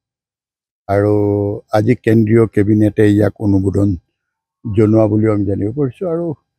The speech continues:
এই সম্পৰ্কত ভোটদাতা ৰাইজ বা দেশৰ প্ৰতিগৰাকী জনসাধাৰণৰ মতামতৰ ওপৰত আমি অধিক গুৰুত্ব আৰোপ কৰিব লাগিব।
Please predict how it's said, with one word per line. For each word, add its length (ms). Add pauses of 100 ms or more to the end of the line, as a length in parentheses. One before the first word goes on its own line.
(340)
এই 100
সম্পৰ্কত 720 (1120)
ভোটদাতা 680
ৰাইজ 320 (960)
বা 120
দেশৰ 440 (920)
প্ৰতিগৰাকী 800
জনসাধাৰণৰ 920 (960)
মতামতৰ 1300
ওপৰত 280 (520)
আমি 160
অধিক 300
গুৰুত্ব 360
আৰোপ 240
কৰিব 280
লাগিব। 260